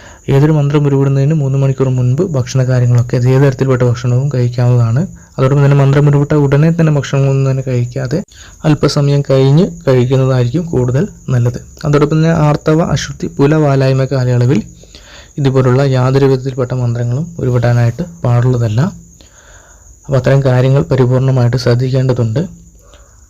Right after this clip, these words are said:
അതോടൊപ്പം തന്നെ ഒരുപാട് ആളുകൾ ഇത്തരം കാര്യങ്ങൾ ചെയ്തു നൽകുമെന്ന് ചോദിക്കാറുണ്ട്. യാതൊരുവിധ സേവനങ്ങളും നമ്മുടെ ചാനലിലൂടെ ചെയ്തു നൽകാറില്ല. ഇതുപോലുള്ള വിശ്വാസം കടിമപ്പെട്ട് ദയവ് ചെയ്ത് സാമ്പത്തിക നഷ്ടമൊന്നും തന്നെ വരുത്തി വെക്കരുത്.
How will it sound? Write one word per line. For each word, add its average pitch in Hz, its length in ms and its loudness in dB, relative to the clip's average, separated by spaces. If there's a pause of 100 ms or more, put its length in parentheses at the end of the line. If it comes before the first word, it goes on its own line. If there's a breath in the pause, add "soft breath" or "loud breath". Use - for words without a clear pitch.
(200 soft breath)
അതോടൊപ്പം 175 380 2
തന്നെ 170 180 0 (160)
ഒരുപാട് 160 520 2
ആളുകൾ 151 360 2
ഇത്തരം 143 300 -2
കാര്യങ്ങൾ 135 320 2
ചെയ്തു 127 220 2
നൽകുമെന്ന് 131 480 2
ചോദിക്കാറുണ്ട്. 123 560 0 (200)
യാതൊരുവിധ 143 640 2
സേവനങ്ങളും 131 480 0
നമ്മുടെ 123 240 0
ചാനലിലൂടെ 123 420 0
ചെയ്തു 123 220 0
നൽകാറില്ല. 120 480 0 (800 loud breath)
ഇതുപോലുള്ള 147 300 2 (100)
വിശ്വാസം 147 500 0
കടിമപ്പെട്ട് 131 540 -2 (100)
ദയവ് 135 320 2
ചെയ്ത് 135 240 0
സാമ്പത്തിക 123 460 -2
നഷ്ടമൊന്നും 127 360 -2
തന്നെ 123 200 2
വരുത്തി 120 260 -2
വെക്കരുത്. 120 340 0